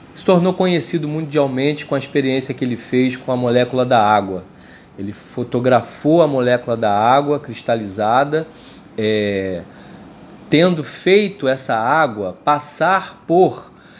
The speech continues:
experiências ditas assim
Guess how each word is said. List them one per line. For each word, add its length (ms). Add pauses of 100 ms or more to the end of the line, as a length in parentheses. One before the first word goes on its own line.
(140)
experiências 1300 (120)
ditas 520
assim 580